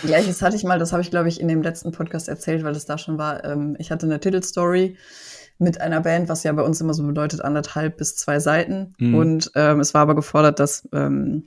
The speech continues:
Speaker 1: Fragen schriftlich geschickt werden. Und das war dieser klassische Fall von, naja, ich habe auf dem Handy geantwortet und das sah relativ lang aus. Ja, es war halt ein Satz pro Frage. Und
Speaker 2: Ja.
Speaker 1: daraus musste ich eine Titelstory basteln.
Speaker 2: Ja,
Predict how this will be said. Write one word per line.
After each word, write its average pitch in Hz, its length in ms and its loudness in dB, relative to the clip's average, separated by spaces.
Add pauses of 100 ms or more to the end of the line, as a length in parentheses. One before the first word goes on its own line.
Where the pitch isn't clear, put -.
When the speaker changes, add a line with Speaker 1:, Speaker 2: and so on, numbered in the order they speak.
(140)
Speaker 1:
Fragen 147 380 2
schriftlich 180 380 -2
geschickt 185 340 -2
werden. 165 320 4
Und 151 140 0
das 151 160 -2
war 156 80 0
dieser 147 180 0
klassische 151 460 -4
Fall 147 240 0
von, 151 160 -4
naja, 151 140 0
ich 151 100 -2
habe 156 100 -2
auf 156 60 -6
dem 160 100 0
Handy 160 260 4
geantwortet 170 520 -4
und 151 140 -6
das 147 120 -6
sah 147 120 0
relativ 147 420 -2
lang 151 260 0
aus. 185 460 -4 (580)
Ja, 139 160 6
es 135 140 0
war 143 100 2
halt 147 180 -2
ein 143 180 0
Satz 135 340 -2
pro - 160 -6
Frage. - 600 -6
Und 104 80 -4
Speaker 2:
Ja. 98 180 2
Speaker 1:
daraus 98 280 2
musste - 240 -4
ich - 60 -4
eine 139 80 0
Titelstory 135 460 -2
basteln. - 460 -6
Speaker 2:
Ja, 98 120 -8